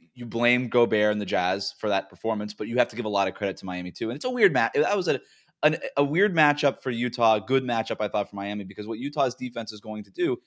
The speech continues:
is take away everything at the rim and take away and chase everybody off the three-point line and funnel everything to Gobert. That's, Miami's like, "Great, cool, that's awesome. We don't even care about three-pointers. We're, we're taking fewer of them this year than we were last year.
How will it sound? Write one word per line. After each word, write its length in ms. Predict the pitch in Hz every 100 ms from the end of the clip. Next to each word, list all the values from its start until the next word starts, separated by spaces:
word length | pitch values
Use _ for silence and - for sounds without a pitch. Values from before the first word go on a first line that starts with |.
| _ -
is 100 | -
take 220 | 135 135
away 120 | 123
everything 300 | 120 117 110
at 80 | 107
the 100 | 101
rim 360 | 98 90 101 - _ -
and 100 | 104
take 180 | 120
away 180 | 113 117
and 140 | 113 104
chase 240 | 117 113
everybody 340 | 110 107 107 107
off 200 | 101 -
the 60 | _
three-point 380 | 113 - 147 110
line 180 | 113 107
and 160 | 104
funnel 240 | 127 120 107
everything 360 | 107 - 104
to 80 | 101
Gobert. 540 | 95 101 151 160 117 - _ _ _
That's, 180 | - -
Miami's 360 | 127 151 226 147
like, 160 | 113 - -
"Great, 260 | 135 - - -
cool, 380 | 156 190 - -
that's 140 | 123 -
awesome. 360 | 135 156 87
We 80 | 107
don't 100 | 170
even 120 | 143
care 200 | 113 151
about 200 | 160 104
three-pointers. 500 | 104 98 104 90 82
We're, 160 | 110 123
we're 80 | 123
taking 280 | 156 151 143
fewer 240 | 156 160
of 100 | 147
them 180 | 139 135
this 200 | 139 143
year 120 | 139
than 100 | 131
we 80 | 131
were 120 | 127
last 340 | 127 143 175 107
year. 200 | 90